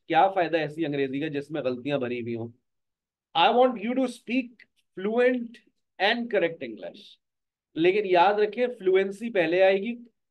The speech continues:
accuracy बाद में आएगी। और अपनी जिंदगी में एक,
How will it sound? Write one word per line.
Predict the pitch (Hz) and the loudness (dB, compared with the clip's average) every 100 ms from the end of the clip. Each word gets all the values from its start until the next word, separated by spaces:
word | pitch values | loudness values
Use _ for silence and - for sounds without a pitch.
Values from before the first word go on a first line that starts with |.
| _ _ - | _ _ -4
accuracy | 175 180 214 208 214 | -2 0 0 0 -2
बाद | 170 131 - | -4 -4 -4
में | 120 | -10
आएगी। | 110 110 120 _ _ _ _ _ _ _ _ _ _ | -12 -14 -18 _ _ _ _ _ _ _ _ _ _
और | 160 175 | 2 2
अपनी | 175 202 | 2 -2
जिंदगी | 175 180 180 196 208 | -2 0 -2 -2 0
में | 214 | 0
एक, | 208 - | 0 -4